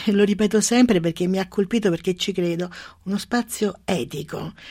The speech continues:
proprio perché è carico di, di valori e di significati. Uno spazio quindi dove incontrarsi, parlare, verificarsi, poi stabilire e agire. Allora sarebbe questo un buon inizio perché l'utopia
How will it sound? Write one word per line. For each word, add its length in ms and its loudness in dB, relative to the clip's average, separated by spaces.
proprio 280 4
perché 420 0
è 140 -4
carico 420 2
di, 380 2
di 100 4
valori 440 4
e 40 -8
di 80 -4
significati. 760 -6
Uno 180 4
spazio 460 0
quindi 240 4
dove 200 2
incontrarsi, 760 2
parlare, 480 0
verificarsi, 800 -2
poi 160 4
stabilire 640 2
e 320 -2
agire. 560 -4
Allora 300 6
sarebbe 400 4
questo 560 2
un 240 2
buon 200 6
inizio 600 6
perché 340 2
l'utopia 800 6